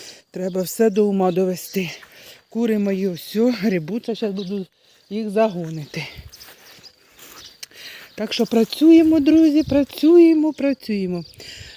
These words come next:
А в хаті в мене ще ж друга партія каші вариться, ви як думали? Що хлопців я наших забула? Ні, працюю. Вчора зварила двадцять чотири гречаних з м'ясом каші,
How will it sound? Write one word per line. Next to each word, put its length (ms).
А 80
в 80
хаті 320
в 40
мене 280
ще 200
ж 160
друга 260
партія 440
каші 360
вариться, 400
ви 160
як 140
думали? 420
Що 160
хлопців 420
я 160
наших 320
забула? 460
Ні, 560
працюю. 680
Вчора 420
зварила 480
двадцять 480
чотири 460
гречаних 800
з 60
м'ясом 400
каші, 420